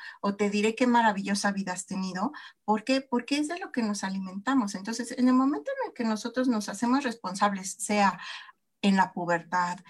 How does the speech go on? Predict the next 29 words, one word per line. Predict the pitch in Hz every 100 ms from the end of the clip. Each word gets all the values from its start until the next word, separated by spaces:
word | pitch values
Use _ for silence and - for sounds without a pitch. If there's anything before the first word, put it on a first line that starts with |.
| -
sea | - 202 202
en | 226
la | 240
adolescencia, | 202 170 160 - 185 190 -
sea | 165 208
en | 220
la | 262
juventud, | 220 180 170 - 170 160 - - -
sea | 220
en | 220
la | 240
madurez, | 226 180 160 165 190 302 - - _ _ _ _ _
sea | 202 220 220 226 208 - _ -
inclusive | 196 196 190 208 202
ya | 196 190
siendo | 190 202 202
mayores, | 196 165 170 170 233 508 - - _ _
o | -
sea, | 262 269
en | 285 339
el |
momento | 466 523 - 554
en |
el | 427
que | 262
tú | 262
te | 254
haces | 269 262
responsable | 233 202 - 196 220 208 185